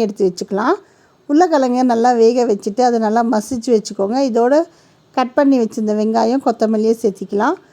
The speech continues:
கொஞ்சோண்டு சாட் மசாலா, கரம் மசாலா, மிளகாய் தூள், தனியாத்தூள், கொஞ்சோண்டு ஜீரகத்தூள், அப்புறம் உப்பு,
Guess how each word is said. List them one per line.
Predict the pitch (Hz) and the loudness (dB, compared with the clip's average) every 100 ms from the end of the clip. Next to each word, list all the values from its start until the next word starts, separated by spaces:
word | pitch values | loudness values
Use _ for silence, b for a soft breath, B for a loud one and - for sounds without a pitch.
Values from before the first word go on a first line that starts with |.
| b b b b 262 | b b b b 2
கொஞ்சோண்டு | 262 294 269 | 4 4 2
சாட் | 269 247 277 | 0 0 -2
மசாலா, | 254 262 247 262 294 320 285 220 233 | -2 0 2 2 0 -4 -10 -4 0
கரம் | 233 254 254 | 2 2 0
மசாலா, | 254 262 254 247 | -2 -2 0 0
மிளகாய் | 240 226 240 247 226 - | 0 0 2 0 0 -4
தூள், | 240 214 | -4 -2
தனியாத்தூள், | 226 220 240 226 254 240 240 | -2 0 0 -2 -4 -6 -4
கொஞ்சோண்டு | 220 240 226 233 | -2 -2 -2 -2
ஜீரகத்தூள், | 240 240 220 269 339 370 B B B - 247 | -2 -2 -4 0 0 -2 B B B -8 -4
அப்புறம் | 254 285 240 | 2 2 2
உப்பு, | - | -4